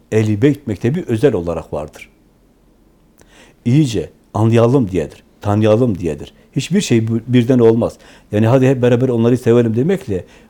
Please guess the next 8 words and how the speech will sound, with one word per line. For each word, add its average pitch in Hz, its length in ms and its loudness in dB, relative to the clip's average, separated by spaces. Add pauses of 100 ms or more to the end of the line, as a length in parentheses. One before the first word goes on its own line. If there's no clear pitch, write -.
onları 120 280 0
sevmiş 110 420 -2
olmuyoruz, 85 480 -2
sevemeyiz. 107 680 0 (720)
Sevmek 123 440 0
için 175 220 -2
tanımak 120 480 0
gerekir, 82 360 -8